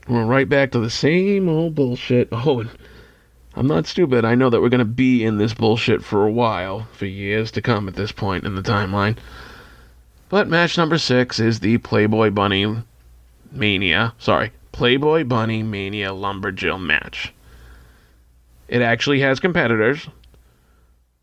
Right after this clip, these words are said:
Divas champion Beth Phoenix and Melina versus Ashley and Maria. Maria, of course, the latest W W E diva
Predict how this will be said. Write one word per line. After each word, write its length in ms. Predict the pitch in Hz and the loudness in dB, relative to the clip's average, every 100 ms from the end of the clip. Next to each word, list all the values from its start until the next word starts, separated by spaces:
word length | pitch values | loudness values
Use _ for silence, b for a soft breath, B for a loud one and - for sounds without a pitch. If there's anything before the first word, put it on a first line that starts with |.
| _ _ _ _ | _ _ _ _
Divas 380 | 147 156 151 139 | 0 2 2 0
champion 480 | - 135 127 131 120 | 0 0 2 0 2
Beth 240 | 110 139 | 0 -2
Phoenix 640 | - 160 131 135 - - - - - | 0 2 2 0 -6 -14 -16 -18 -4
and 180 | 110 117 | 0 2
Melina 600 | 143 139 120 117 117 - _ b b b b b b _ - | 4 4 4 2 0 -4 _ b b b b b b _ -2
versus 460 | 104 110 98 110 - - | 0 0 -2 -4 -10 -2
Ashley 720 | 117 110 107 - 98 104 104 - - - | 2 2 0 0 2 0 -4 -16 -20 -10
and 140 | - 101 | -6 -4
Maria. 520 | 92 90 65 - - - b b b b b b b _ _ _ _ _ _ - | -2 -2 -2 -6 -12 -18 b b b b b b b _ _ _ _ _ _ 0
Maria, 440 | 131 135 127 120 | 2 4 4 4
of 160 | 104 107 | 2 0
course, 600 | - 107 101 107 - - - _ _ - | 0 4 4 2 -6 -12 -16 _ _ -12
the 200 | 120 110 | 0 2
latest 1000 | 101 104 98 127 180 123 - - - - B B B B | 2 0 2 4 4 2 0 -4 -6 -12 B B B B
W 200 | 98 95 | -2 0
W 240 | 98 98 101 | 2 2 0
E 40 | |
diva 520 | 92 85 80 73 82 | 2 2 2 0 -2